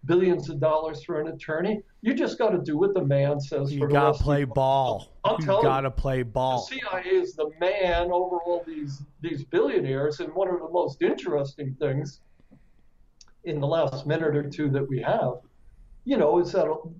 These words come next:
Speaker 1: back in the nineties, you know, the, the rumor going around is that, that Trump got himself out of, out of debt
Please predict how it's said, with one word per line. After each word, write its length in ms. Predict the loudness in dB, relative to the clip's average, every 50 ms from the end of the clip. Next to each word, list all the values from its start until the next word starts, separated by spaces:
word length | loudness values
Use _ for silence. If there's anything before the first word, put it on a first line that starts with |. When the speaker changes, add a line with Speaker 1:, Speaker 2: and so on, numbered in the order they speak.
| -20 -20 -20 -18 -8
Speaker 1:
back 300 | -2 0 2 2 2 0
in 60 | 0
the 80 | 0 0
nineties, 640 | 2 2 0 0 -2 -2 -4 -4 -2 -2 -4 -6 -10 _ -20 -20 _ _ -20 _ _ -20 _ _ _ _ -20 -20 -20 _ -20 _ -20 -20 -20 _ _ _ -20 _ -20 -20 -20 -20 _ -8
you 140 | -4 -2 0
know, 400 | 2 2 2 0 0 -2 -6 -4 -2
the, 140 | -2 0
the 100 | 0 -2
rumor 400 | 0 2 2 4 4 4 2 0
going 300 | 0 0 2 2 2 2
around 380 | 0 0 0 0 0 0 -2 -4
is 120 | -6 -4
that, 220 | -2 -2 0 0 -2 -4 -2
that 200 | -2 -2 -2 -2
Trump 300 | -2 0 2 2 2 0
got 220 | 0 -2 -2 -2 -2
himself 500 | -4 -4 -4 -4 -2 0 0 0 0 -2
out 200 | -2 -2 0 -2
of, 180 | -2 -2 -4 -6 -10 -20 _ -2
out 160 | 0 0 0 0
of 120 | -2 -4
debt 400 | 0 2 2 2 2 -2 -8 -18